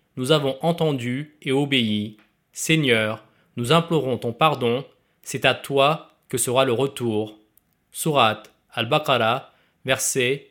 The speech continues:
deux cent quatre-vingt-cinq. Allah n'impose à aucune âme une charge supérieure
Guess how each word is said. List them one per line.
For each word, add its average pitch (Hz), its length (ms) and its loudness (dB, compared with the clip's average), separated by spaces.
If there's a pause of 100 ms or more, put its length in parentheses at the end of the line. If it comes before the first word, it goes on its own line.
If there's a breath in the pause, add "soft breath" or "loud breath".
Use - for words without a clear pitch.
deux 139 100 -2
cent 151 160 0
quatre-vingt-cinq. 120 960 -6 (1800)
Allah 151 300 2
n'impose 165 640 0
à 139 120 2
aucune 165 300 0
âme 113 380 2 (200)
une 139 100 -4
charge 143 260 0
supérieure 139 760 0